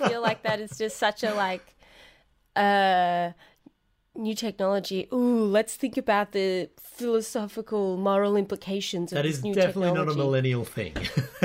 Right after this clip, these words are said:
Speaker 1: Oh, it's such a millennial thing.
Speaker 2: <laughs>
Speaker 1: Nah, it's not really.
Speaker 2: Uh, I have this issue. I can't remember if I've talked about this with you either on or off the podcast before. I have this real issue with people who are like, "New technology,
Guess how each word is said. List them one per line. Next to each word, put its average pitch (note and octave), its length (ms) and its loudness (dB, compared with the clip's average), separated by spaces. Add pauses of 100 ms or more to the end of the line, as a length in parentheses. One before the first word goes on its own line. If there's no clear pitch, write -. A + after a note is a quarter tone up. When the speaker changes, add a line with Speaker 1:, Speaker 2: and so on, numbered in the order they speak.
Speaker 1:
Oh, D4 180 6
it's F3 180 -6
such C#4 320 -6
a C#4+ 60 0
millennial A#3 560 0
thing. F#3+ 460 0
Speaker 2:
<laughs> - 60 -20 (680)
Speaker 1:
Nah, G3+ 280 2
it's A#3 180 -6
not C#4+ 240 0
really. G3 560 -2 (580)
Speaker 2:
Uh, B2 300 -6
I B2 60 -2
have F3+ 240 0
this D4 340 -4
issue. A#2+ 380 -6
I - 100 -10
can't - 80 -16
remember D3 140 -2
if D3 100 -6
I've C3+ 120 -4
talked A2+ 200 -6
about G#2+ 160 -4
this G2+ 160 -12
with G#2 100 -10
you G2 280 -4
either F#2 240 -10
on G#2 120 -6
or G2 120 -6
off F#2 100 -12
the - 60 -14
podcast F2+ 360 -14
before. - 360 -20 (100)
I - 60 -10
have D#3 160 -4
this A#3 160 -4
real F3 200 2
issue F2+ 520 -6 (300)
with A2 180 -8
people C3 300 0
who C3 100 0
are - 20 0
like, C3+ 340 -2
"New E3 200 0
technology, F3 800 -2